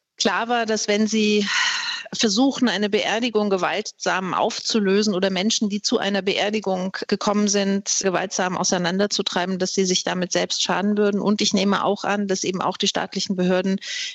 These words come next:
nicht damit gerechnet haben, wie viele Menschen da auf die Straße gehen. Also es sind in ganz Russland so etwas über fünfundfünfzig, sechsundfünfzig, siebenundfünfzig Menschen verhaftet worden.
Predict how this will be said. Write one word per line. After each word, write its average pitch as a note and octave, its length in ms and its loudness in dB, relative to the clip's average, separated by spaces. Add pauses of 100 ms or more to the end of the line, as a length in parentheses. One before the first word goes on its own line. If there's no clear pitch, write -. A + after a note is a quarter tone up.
nicht G#3+ 260 2
damit F#3 280 -4
gerechnet F#3+ 500 -2
haben, F3+ 300 0
wie G3 180 4
viele F#3+ 360 2
Menschen E3 600 -2 (460)
da E3 200 0
auf D#3+ 140 -4
die E3+ 120 -2
Straße E3+ 440 -4
gehen. D3+ 260 -2
Also E3+ 200 0
es F3+ 100 0
sind G3+ 240 0
in F#3+ 160 0
ganz G3 300 -2
Russland G#3+ 840 -2 (240)
so F#3 380 2 (320)
etwas - 420 -2
über G#3+ 240 2
fünfundfünfzig, G#3 680 0
sechsundfünfzig, G#3+ 640 2
siebenundfünfzig G#3+ 720 0
Menschen G3+ 320 0
verhaftet G#3 560 -2
worden. G#3 400 2